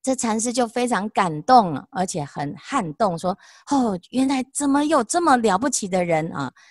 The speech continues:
他说：“原来你所做的一切都是为了别人。”啊，这盲人沉思了一会儿，就回答说：“哦，不是，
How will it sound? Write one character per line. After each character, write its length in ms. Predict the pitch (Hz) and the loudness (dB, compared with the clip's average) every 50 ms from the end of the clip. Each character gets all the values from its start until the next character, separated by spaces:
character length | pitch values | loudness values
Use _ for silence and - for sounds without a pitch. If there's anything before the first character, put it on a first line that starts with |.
| _ _ - | _ _ -8
他 60 | - - | -8 -4
说 200 | - 240 220 - - | -2 -2 -2 -2 -2
：“原 180 | 247 285 311 | 0 0 2
来 140 | 330 339 311 | 2 2 2
你 160 | 277 262 277 | 2 2 0
所 180 | 254 - 208 160 | 0 0 -2 -2
做 200 | 156 - 233 208 | -2 -2 -4 -4
的 120 | 180 175 | -4 -4
一 140 | - - 170 | -6 -6 -8
切 320 | 165 - - 233 208 - _ - - - _ _ - | -6 -4 -2 0 -2 -2 _ -12 -20 -20 _ _ -4
都 160 | - 359 370 | 0 0 0
是 140 | - - 349 | 2 2 0
为 220 | 330 330 339 302 247 | 0 2 2 2 2
了 100 | 214 190 | 2 0
别 380 | - - - 160 151 156 170 | -2 -2 -4 -2 -2 0 -2
人。” 440 | 185 175 151 139 135 131 127 - 165 - _ _ _ _ _ _ - - | -2 0 -2 -2 -2 -2 -6 -8 -10 -18 _ _ _ _ _ _ -18 -16
啊， 180 | 147 143 - _ _ - | -16 -16 -16 _ _ -6
这 120 | - 202 | -4 -4
盲 280 | 196 196 175 185 202 202 | -2 0 0 -2 0 -2
人 240 | 185 151 151 170 - | -2 -2 -2 -4 -8
沉 220 | - - 160 151 175 | -6 -6 -4 -4 -4
思 200 | - - 226 208 | -4 -4 -4 -2
了 140 | 190 170 | -2 -2
一 120 | - 226 214 | -2 -4 -6
会 200 | - - - 143 | -6 -4 -6 -6
儿， 160 | 120 - _ _ _ _ _ _ _ | -6 -6 _ _ _ _ _ _ _
就 120 | - 196 180 | -4 -4 -2
回 220 | - - 147 139 | -2 -2 -6 -6
答 220 | 143 - 143 139 131 | -6 -6 -8 -8 -6
说 260 | - 165 160 190 - - | -6 -6 -6 -6 -4 -2
：“哦， 120 | 220 196 | -2 -2
不 160 | 185 - 202 | -2 -4 -6
是， 420 | 202 - - 254 240 196 147 - | -4 -4 -2 -2 -2 -4 -4 -6